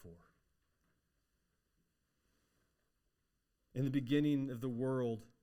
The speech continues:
God gave his people in abundance, and at the end of the world, he will give us even more, because he has given us all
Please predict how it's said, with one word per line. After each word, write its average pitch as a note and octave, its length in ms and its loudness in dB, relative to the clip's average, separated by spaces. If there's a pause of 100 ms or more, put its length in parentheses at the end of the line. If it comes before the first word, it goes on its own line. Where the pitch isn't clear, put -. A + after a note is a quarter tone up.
(1120)
God C3+ 300 2
gave C3 240 2
his B2 140 -2
people C3 400 -2
in A2 100 -2
abundance, G#2 540 -4
and A#2+ 100 -2
at G#2+ 100 -4
the A#2+ 180 -6
end B2 160 -2
of A#2 80 -6
the A#2 80 -6
world, G#2+ 460 -6
he A2+ 80 -6
will G2+ 160 -8
give G#2 240 -6
us A2 180 -8
even G2+ 340 -8
more, F#2 400 -10 (640)
because A#2 240 -6
he A#2+ 120 -8
has A2+ 120 -6
given A2+ 320 -4
us G#2 300 -8
all A2 480 -2